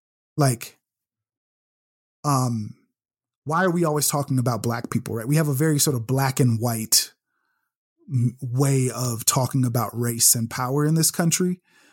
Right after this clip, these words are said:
Um, but the thing that I notice in that is that people are always uncomfortable, or when they talk about displacing or decentering something in that, they always are talking about, like, the Blackness, right?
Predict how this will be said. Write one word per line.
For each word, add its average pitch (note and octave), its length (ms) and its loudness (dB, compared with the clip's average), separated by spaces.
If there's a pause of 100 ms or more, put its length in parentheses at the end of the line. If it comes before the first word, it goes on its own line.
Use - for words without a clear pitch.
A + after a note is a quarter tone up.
(440)
Um, C3+ 360 0
but D#3+ 160 0
the D#3 80 0
thing F#3 260 0
that E3+ 80 2
I C#3 120 -2
notice D3 420 2
in F#3 100 2
that F#3 320 -2
is C#3+ 120 2
that C3+ 180 -2
people E3 280 0
are D3 80 0
always C3+ 360 0
uncomfortable, A#2+ 1040 -2
or D#3+ 80 0
when F#3+ 140 2
they F3 100 0
talk F3+ 260 0
about C#3 280 0
displacing D3 840 2 (340)
or C#3 120 0
decentering D3+ 640 0
something F3+ 340 2
in F#3+ 140 2
that, F#3+ 220 0 (300)
they D3 160 -4
always E3 320 2
are C#3+ 60 0
talking C#3 340 0
about, B2+ 240 0
like, B2+ 180 -4
the A#2 140 2
Blackness, A#2+ 680 0
right? B2 240 -2